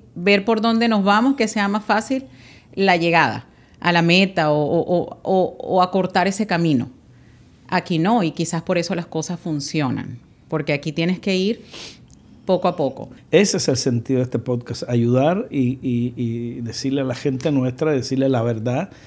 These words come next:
Speaker 2: de cómo son las
Speaker 1: Claro,
Speaker 2: cosas aquí.
Speaker 1: en, en, en este país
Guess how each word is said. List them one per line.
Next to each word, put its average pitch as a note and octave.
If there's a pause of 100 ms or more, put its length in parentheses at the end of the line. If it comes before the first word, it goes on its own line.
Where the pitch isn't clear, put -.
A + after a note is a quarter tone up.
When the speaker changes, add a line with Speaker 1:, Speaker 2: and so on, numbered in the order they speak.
(200)
Speaker 2:
de B2
cómo C3
son C#3
las C#3
Speaker 1:
Claro, G#3
Speaker 2:
cosas A3+
aquí. G3+
Speaker 1:
en, G3+
en, G#3
en G#3
este G#3
país G#3